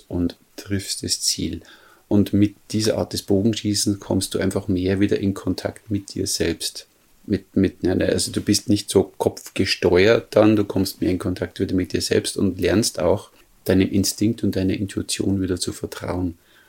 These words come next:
Und das ist etwas, was ja in den Schulen nirgends unterrichtet wird. Vertraue deinem Instinkt, vertraue deiner Intuition. Sondern nur denke, denke, denke, denke. Und das ist das, was mir gefällt an dieser Art des Bogenschießens, weil du sehr schnell aus diesem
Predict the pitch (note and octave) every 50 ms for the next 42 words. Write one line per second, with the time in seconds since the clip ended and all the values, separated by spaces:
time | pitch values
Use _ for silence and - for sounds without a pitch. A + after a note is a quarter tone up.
0 | _ - - G2+ F#2+ G2+ G#2 G2+ G#2 - G#2 G2+ G#2 G2+ G2+ - F#2+ F#2+ - -
1 | - F#2 F#2 F2+ F2+ F2 - - - G#2 G#2+ A#2 A#2+ A#2 A#2 A2+ A2+ A2 - -
2 | - G2+ G2 G#2 A#2 A#2 A2+ G#2 - - - F#2 F2 F2+ F2+ F2 F#2+ F#2 - -
3 | G#2 F#2+ - G#2+ G#2 A2+ C3 - - _ _ _ _ _ _ _ - - - -
4 | A2+ G2+ - F2 E2+ F2 G2 F2+ G2 F#2+ F#2+ F#2 F#2+ F#2+ - - - A2 G#2 G#2
5 | - - F#2+ - - - G2 F2+ - F2 F2+ F2+ F2+ F2+ F2+ - G#2 F2+ - -
6 | - F2+ - - - - _ _ _ _ _ _ _ _ _ _ - - G#2 F#2+
7 | F#2 F#2 F#2+ G2+ G#2 G#2+ G#2+ G2+ G2+ - _ _ _ - - F2 F2+ F2+ - G2+
8 | - - D#2+ E2 D#2+ - E2+ D2+ E2 D#2+ E2+ D#2 - D#2+ - D2+ C#2+ - - -
9 | - - - _ _ _ _ _ - F#2 F#2+ E2+ - G2 - - G2 - - F2+
10 | F2+ - F#2+ F#2 - - G#2+ G2+ G#2 G2+ - F#2+ - - F2 F2+ E2+ - - E2+
11 | E2+ E2 - - - E2+ F2 - - F2+ - - - - - - G2 G2 G2 G2
12 | - G2+ F#2+ - G2 G2 G2 F#2+ G2+ G2+ G2 F#2+ - - G2 G2 G2 - - F#2
13 | F2+ G2+ G#2+ - - - F#2 - - G2+ F#2+ - G2 F#2+ F#2 F#2 F#2 F2 E2+